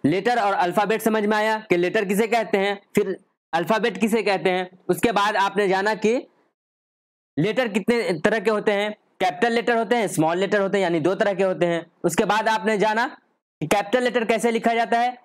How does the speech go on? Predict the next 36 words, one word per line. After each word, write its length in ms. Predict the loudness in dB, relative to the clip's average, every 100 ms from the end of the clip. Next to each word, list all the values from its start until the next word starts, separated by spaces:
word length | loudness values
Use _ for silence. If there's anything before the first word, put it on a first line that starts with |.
| _
और 180 | 0 0
स्मॉल 280 | 0 0 2
लेटर 320 | 2 2 0 -4 _ 0
कैसे 260 | 0 2 0
लिखा 240 | 2 2
जाता 240 | 2 2
है, 200 | 0 -2 -8 _
या 280 | 0 2 2
फिर 280 | 0 -2 -2 _ _ -2
अगर 180 | 0 2
हम 140 | 0
देखें 500 | 2 0 2 0 0 -6 _ -6
तो 60 |
कैसे 320 | 0 0 2 0
समझेंगे 400 | 2 2 2 0
कि 100 | 2
कौन 260 | 0 2
सा 100 | 0
कैपिटल 340 | 2 0 2 0
लेटर 260 | 2 2
है 200 | 0 -4 _ -4
और 100 | -2
कौन 280 | 0 0 2
सा 180 | 0 0
स्मॉल 280 | 0 0 0
लेटर 260 | 0 0
है। 100 | 0 -6 _
देखिए, 260 | -2 0 0
आपको 400 | 2 0 0 0
इसी 300 | 2 2 2
स्लाइड 380 | 2 2 0 2
पर 100 | 2
आपको 280 | 2 0 0
दिख 180 | 2 2
रहा 120 | 0
होगा 240 | 2 0